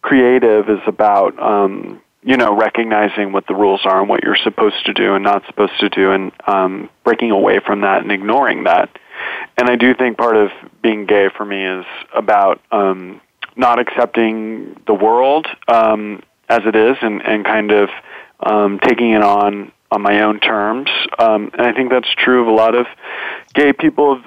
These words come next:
of different, I mean, I'm thirty-five, so I'm of a younger generation, but I think generations before me who I'm definitely inspired by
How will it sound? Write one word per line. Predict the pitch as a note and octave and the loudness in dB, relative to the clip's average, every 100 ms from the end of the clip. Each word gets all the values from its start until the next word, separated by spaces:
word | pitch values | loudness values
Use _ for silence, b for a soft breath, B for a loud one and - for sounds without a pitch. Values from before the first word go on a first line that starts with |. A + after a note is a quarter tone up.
| - | -2
of | B2+ | -2
different, | A#2+ C3 C#3 - | 0 -2 -2 -2
I | A#2+ | -2
mean, | B2 | 0
I'm | A#2+ A#2+ - _ _ | -2 -2 -10 _ _
thirty-five, | - A#2+ A2 A#2 G#2+ A2+ A#2 - - | -2 0 0 0 2 0 -4 -10 -4
so | A#2 | 0
I'm | A2+ A2+ - | 0 0 -6
of | A2+ | -2
a | A2 | 0
younger | A2+ B2 C#3+ | 2 2 2
generation, | D3 D3+ D3 D3 D3 C3+ | 0 0 0 0 0 0
but | A2 | 2
I | G2+ | 2
think | G2+ A2+ | 0 -4
generations | G#2+ A2 G#2+ G#2 A2 G#2+ G2+ - B B B B B | -4 -2 0 -2 -4 -8 -10 -14 B B B B B
before | C#3 - G3+ | -4 0 0
me | G3 D#3 | 2 2
who | C#3 | 4
I'm | B2+ A#2+ | 2 2
definitely | A#2 A2 A#2+ | 0 0 -2
inspired | A2+ A2 - A2 A2 G#2+ | -4 -4 -2 2 2 2
by | A2 G#2+ | 2 2